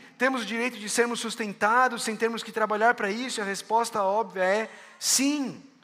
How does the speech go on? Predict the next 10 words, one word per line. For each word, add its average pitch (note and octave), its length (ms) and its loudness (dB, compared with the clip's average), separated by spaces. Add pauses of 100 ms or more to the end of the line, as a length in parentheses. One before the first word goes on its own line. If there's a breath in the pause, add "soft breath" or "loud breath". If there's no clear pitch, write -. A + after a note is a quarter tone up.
(120)
Outros A#3+ 300 2
apóstolos A#3+ 600 2
viviam G3 320 -6
assim. E3+ 480 -4 (500 soft breath)
Os G3 140 -4
irmãos A#3+ 300 6
do A#3 80 -6
Senhor B3 480 4
viviam A3 340 -6
assim. F#3 480 -4